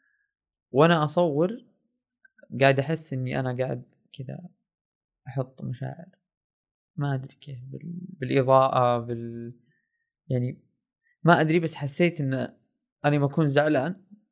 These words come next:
أنا كنت أغلب الوقت زعلان في الطائف. لما أكون زعلان وأطلع أصور أنبسط، بدي أرجع البيت وأنا مروق، أقول: "كويس."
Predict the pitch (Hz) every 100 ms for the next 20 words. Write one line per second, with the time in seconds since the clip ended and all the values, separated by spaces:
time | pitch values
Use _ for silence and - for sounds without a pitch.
0 | - 135 165 156 180 160 131 139 127 117
1 | 113 104 - _ _ - - _ _ _
2 | _ _ _ _ _ 143 143 143 160 147
3 | 143 117 120 139 139 143 143 143 185 -
4 | _ _ _ _ _ _ _ - 202 160
5 | - - _ _ _ _ 190 170 170 151
6 | 156 190 170 165 156 139 135 - 156 156
7 | - _ _ _ - 247 - _